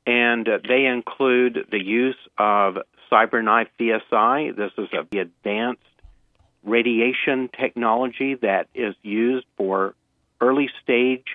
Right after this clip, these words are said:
cancer in patients that are not eligible for surgery. It can also be used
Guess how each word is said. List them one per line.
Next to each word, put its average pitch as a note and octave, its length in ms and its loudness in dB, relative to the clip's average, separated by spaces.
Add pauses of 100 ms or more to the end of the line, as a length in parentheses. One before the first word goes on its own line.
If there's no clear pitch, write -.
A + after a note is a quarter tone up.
(200)
cancer B2 400 -2
in F#2 120 -4
patients G#2+ 500 -6
that G#2 80 -2
are F#2 140 -4
not G#2 360 0
eligible A2 480 -2
for F2+ 120 -8 (100)
surgery. C#3+ 520 -2 (480)
It A2+ 100 -2
can A2+ 140 0
also A#2 280 0
be G#2+ 140 -4
used A#2 380 0